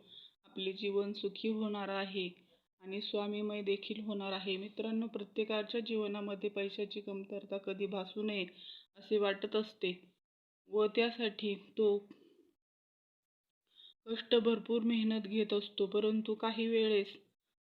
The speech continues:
त्या प्रयत्नांना अपयश प्राप्त होते. प्रत्येकाला आपल्याजवळ भरपूर पैसे, सुख असतात, तसेच आपल्या घरातील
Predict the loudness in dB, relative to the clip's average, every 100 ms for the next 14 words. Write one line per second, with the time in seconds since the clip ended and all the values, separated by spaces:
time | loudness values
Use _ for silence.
0 | _ -6 0 2 2 -4 0 4 4 4
1 | 0 0 -2 -2 0 0 2 2 4 0
2 | 0 -2 0 -2 0 -2 -2 -6 -2 -2
3 | 0 0 0 0 0 2 2 4 4 2
4 | 0 -2 0 0 2 0 0 0 -2 -2
5 | -4 -4 -6 -6 -10 -4 -2 0 4 2
6 | 2 0 0 2 0